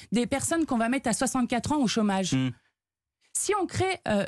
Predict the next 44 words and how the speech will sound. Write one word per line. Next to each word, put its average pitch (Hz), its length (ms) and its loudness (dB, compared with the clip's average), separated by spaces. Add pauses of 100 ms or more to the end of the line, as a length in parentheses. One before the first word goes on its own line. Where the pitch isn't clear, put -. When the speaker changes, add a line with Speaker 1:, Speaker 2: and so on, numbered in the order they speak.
Speaker 1:
des, 208 280 0
des 208 160 0
possibilités 302 680 0
pour 269 220 -2
que 330 80 0
l'emploi 285 400 0
soit 240 160 0
partagé 233 500 -2
et 196 60 4
donc 285 200 2
qu'on 262 140 2
crée 311 280 -2 (260)
des 214 100 2
richesses. 277 320 -2
Vous 220 120 -2
savez 320 260 -2
quand - 100 0
même 339 160 0
qu'une - 600 -2
personne 269 360 0
aujourd'hui 233 440 2
est 220 120 0
trois 269 180 -2
fois 240 140 0
plus 285 140 -2
productive 269 580 0 (220)
qu'un 226 140 0
salarié 214 380 0
en 277 60 2
mille 220 120 2
neuf 208 100 0
cent 247 100 2
soixante-dix. 269 680 0 (380)
Donc 220 160 0
à 226 100 0
un 208 60 0
moment, 294 180 0 (200)
la 202 160 0
question 262 360 0
qu'on, 220 200 2
qu'on 220 140 0
doit 208 160 2
se - 80 -6
poser, 262 180 0